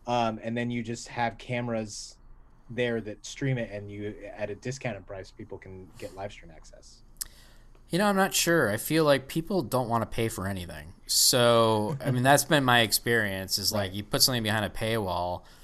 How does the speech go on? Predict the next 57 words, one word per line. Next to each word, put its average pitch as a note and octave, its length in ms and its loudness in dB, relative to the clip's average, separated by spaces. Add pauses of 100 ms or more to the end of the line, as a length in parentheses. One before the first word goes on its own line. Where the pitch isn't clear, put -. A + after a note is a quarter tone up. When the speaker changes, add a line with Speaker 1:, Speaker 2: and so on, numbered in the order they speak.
(340)
Speaker 2:
people, A#2 320 0
uh, A#2 140 -2
for A#2+ 160 -4
the A2 80 0
most G#2 260 -2
part, F#2+ 200 0
are F#2 60 0
gonna F2 140 -6
be F#2 60 -4
like, F#2 220 -8
"Man, C#3 380 -4
I B2 40 -6
mean, A2+ 280 -8
I've A2 140 -6
got A#2+ 280 -2 (380)
seventy-five B2 800 2
thousand A2 800 -2 (160)
Netflix A#2+ 400 -4
specials G2+ 440 -4
I F#2+ 80 -2
can G2+ 200 -8
watch F#2 240 -2
from F#2+ 140 -10
comedians G2+ 440 -4
right G2 140 -6
now F#2 160 -6
for F#2+ 140 -8
f-, - 340 -12
the F#2 220 -8
seven G2+ 400 -2
dollars F#2 340 -4
I'm F2 100 -10
paying F2+ 220 -10
a F2 60 -10
month F#2 260 -8
or F#2 80 -8
whatever." E2+ 360 -10 (280)
Speaker 1:
Right. G2 240 -6
Speaker 2:
Um, G#2+ 320 2 (240)
s-, - 200 -6
which C3+ 220 2
is, C3+ 240 0
you D3 120 -2
know, G2+ 180 0 (160)
beside B2+ 340 4
the G2+ 60 -8
point. A#2 520 -4
I A2 40 -10
mean, G#2+ 140 -4
the A2 100 -4
whole C3 240 -2
thing B2 200 -4
is F#2+ 160 -4
you're G#2 100 -2
supporting G#2+ 600 -2
these F#2+ 160 -8
people G2 500 -6